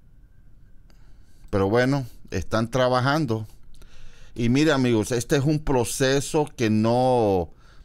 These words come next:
se va a poder hacer en un mes o dos meses o tres meses. Esto va, bueno, va a ser los siguientes tres años que el presidente Bukele está,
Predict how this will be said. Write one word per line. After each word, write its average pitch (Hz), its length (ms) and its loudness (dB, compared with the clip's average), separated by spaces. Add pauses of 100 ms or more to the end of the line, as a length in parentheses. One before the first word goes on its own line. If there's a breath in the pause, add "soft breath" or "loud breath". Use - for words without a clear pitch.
se - 220 0
va 110 100 4
a 113 120 -2
poder 123 180 2
hacer 113 260 0
en 110 160 2
un 107 160 2
mes 117 380 0
o 92 160 -2
dos 104 240 0
meses 113 320 0
o 98 120 0
tres 101 220 -2
meses. 113 520 -2 (600 loud breath)
Esto 131 680 0 (360)
va, 123 640 0
bueno, 107 440 0 (140)
va 104 200 0
a 135 60 0
ser 151 440 2 (600 soft breath)
los 117 280 2
siguientes 120 560 0
tres 127 240 -2
años 131 320 0
que - 80 -2
el 101 80 0
presidente 107 400 0
Bukele 113 640 0
está, 107 600 0